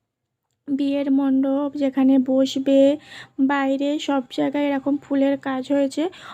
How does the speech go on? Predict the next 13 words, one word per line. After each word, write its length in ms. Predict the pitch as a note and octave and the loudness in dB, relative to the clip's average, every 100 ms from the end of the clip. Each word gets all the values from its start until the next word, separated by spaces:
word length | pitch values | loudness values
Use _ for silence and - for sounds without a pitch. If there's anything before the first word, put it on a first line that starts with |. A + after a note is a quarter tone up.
| - | -8
অবশ্যই 500 | D4 C4+ C#4 C4+ D#4+ | -4 -2 -2 -2 -4
তোমাদের 380 | D#4+ C4+ C4+ C4+ | 2 2 2 0
সাথে 280 | C#4+ C#4 C#4+ | -2 -2 -4
পরে 360 | - C4+ C4+ | -4 -4 -2
আমি 180 | C#4 C#4+ | 0 -2
শেয়ার 380 | - C4+ C4+ C4+ | -2 0 0 0
করে 300 | C4+ C4+ D4 | -2 -2 0
নেব। 360 | C#4+ C4+ D4 A4+ _ _ _ _ - | 0 -2 -4 -6 _ _ _ _ -6
তো 100 | D4+ | -4
অল্প 260 | D4 C#4+ | -2 -2
অল্প 280 | D#4 D4 D4+ | -4 -2 -4
করে 220 | D4+ D4+ | -2 -2
ভ্লগ 320 | D4 C#4+ C#4 | -2 -2 -2